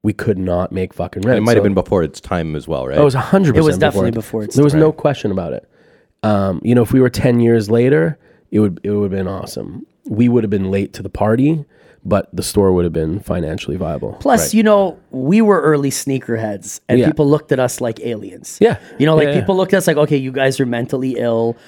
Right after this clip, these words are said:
Speaker 1: Yeah.
Speaker 3: You're packing up your apartments with fucking du-, dusty shoeboxes."
Speaker 1: Yeah.
Speaker 3: And we, we, you know, we were so passionate about it.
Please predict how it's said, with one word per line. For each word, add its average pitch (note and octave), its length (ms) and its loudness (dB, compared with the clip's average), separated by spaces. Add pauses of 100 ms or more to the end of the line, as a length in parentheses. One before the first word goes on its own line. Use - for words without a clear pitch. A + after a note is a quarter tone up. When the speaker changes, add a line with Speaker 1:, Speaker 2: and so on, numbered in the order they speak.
Speaker 1:
Yeah. B2+ 120 4
Speaker 3:
You're A#2 120 2
packing C3+ 440 0
up C#3 160 -4
your C#3 140 0
apartments C#3+ 720 -2
with B2+ 160 -6
fucking B2 800 -4
du-, C3+ 160 -2
dusty B2+ 400 -2
shoeboxes." B2 840 -2
Speaker 1:
Yeah. - 80 -18 (200)
Speaker 3:
And B2 180 0
we, F#3 160 2
we, C#3+ 280 -8
you D#3 120 -8
know, D3 80 -8
we D3 140 -2
were E3 120 2
so C3 180 0
passionate C#3 560 -2
about A#2+ 380 0
it. A#2 240 -6